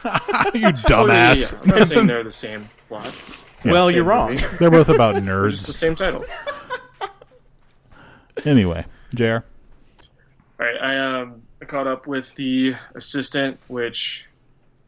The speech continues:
Speaker 2: premiered at film festivals last year and got a little release in January this year, and, um,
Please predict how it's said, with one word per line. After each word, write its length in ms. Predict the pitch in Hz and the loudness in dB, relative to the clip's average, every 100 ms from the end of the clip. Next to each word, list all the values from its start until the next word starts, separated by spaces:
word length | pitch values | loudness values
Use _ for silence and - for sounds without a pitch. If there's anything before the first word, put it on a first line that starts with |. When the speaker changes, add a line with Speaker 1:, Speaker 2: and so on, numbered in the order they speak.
| _ - | _ -12
Speaker 2:
premiered 320 | 127 123 120 | -6 -4 -4
at 140 | 123 | -6
film 180 | 131 127 | -8 -6
festivals 440 | 135 123 127 117 | -6 -6 -8 -6
last 340 | 127 127 123 - | -4 -4 -6 -6
year 260 | 127 123 | -4 -4
and 120 | 117 117 | -6 -6
got 300 | 120 117 - _ _ _ _ | -6 -6 -12 _ _ _ _
a 40 | 123 | -8
little 240 | 123 127 | -4 -2
release 440 | 123 123 123 123 120 | 0 -2 -2 -4 -8
in 100 | 113 | -6
January 440 | 117 117 120 117 | -4 -2 -2 -4
this 240 | 117 120 135 | -6 -8 -4
year, 400 | 127 123 123 - | -2 -4 -6 -12
and, 200 | 123 113 | -18 -14
um, 380 | 110 107 107 | -12 -12 -12